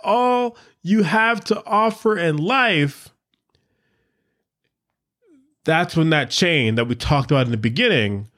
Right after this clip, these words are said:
holds you back. But when you recognize that those limiting beliefs don't have to consume you,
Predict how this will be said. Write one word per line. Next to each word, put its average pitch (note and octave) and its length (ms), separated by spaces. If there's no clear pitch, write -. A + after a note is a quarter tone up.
holds A2+ 340
you G#2+ 80
back. - 400
But C#3+ 260
when D#3+ 600
you D3 180
recognize C3+ 920
that B2+ 140
those D3+ 180
limiting D3+ 200
beliefs C#3+ 160
don't D3 120
have C#3+ 120
to - 80
consume D3+ 480
you, F#3+ 240